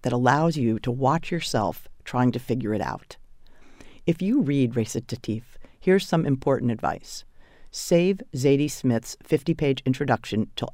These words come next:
after you've read the story, which is also fifty pages. If you read the intro first, you'll forfeit the ability to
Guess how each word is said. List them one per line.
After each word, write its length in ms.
after 380
you've 240
read 200
the 60
story, 500
which 140
is 120
also 240
fifty 300
pages. 480
If 140
you 80
read 240
the 80
intro 360
first, 580
you'll 120
forfeit 500
the 80
ability 500
to 160